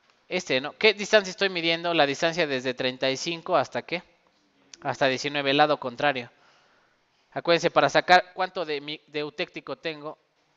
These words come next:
ta-, sacaría el lado izquierdo entre el total, sesenta y uno y diecinueve. ¿Me da treinta y siete por ciento de quién? De eutéctico. El sesenta y tres de alfa y el treinta y siete por ciento de eutéctico. Es una aleación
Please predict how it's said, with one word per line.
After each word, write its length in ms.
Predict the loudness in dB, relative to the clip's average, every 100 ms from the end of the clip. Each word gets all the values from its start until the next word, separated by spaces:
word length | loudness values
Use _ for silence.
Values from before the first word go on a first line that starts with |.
| _ _
ta-, 120 | -6 -2
sacaría 500 | 0 4 4 6 6
el 80 | 8
lado 280 | 6 4
izquierdo 560 | -4 -8 0 0 0 -4 _ _ _ _ _ _ _ _ _ _ 0
entre 280 | 0 2 -2
el 100 | 0
total, 400 | 0 4 2 2
sesenta 420 | -10 -10 -2 -2
y 80 | -2
uno 120 | -4
y 60 | -6
diecinueve. 640 | -8 -8 -6 -4 -4 -6
¿Me 140 | 2
da 140 | 4 6
treinta 300 | 4 0 0
y 40 |
siete 260 | 0 -4 -6
por 180 | -8 -8
ciento 260 | -8 -8
de 100 | -8
quién? 220 | -8 -10 -12 _ _ _ _ _ _ _ _ _
De 100 | -8
eutéctico. 680 | -6 -4 -6 -8 -18 -20 _ _ _
El 120 | -10 -4
sesenta 400 | 0 2 4 2
y 60 |
tres 320 | 4 2 4
de 80 | 6
alfa 260 | 6 6 2
y 80 | 0
el 160 | -2
treinta 400 | -8 -4 -2 0
y 60 | -2
siete 220 | -2 -6
por 180 | -8 -8
ciento 280 | -8 -4 -4
de 60 |
eutéctico. 580 | -2 -4 -6 -8 -20 -20 _ _ _ _ _ _ _ 0
Es 160 | 0
una 140 | 4 6
aleación 360 | 6 4 -2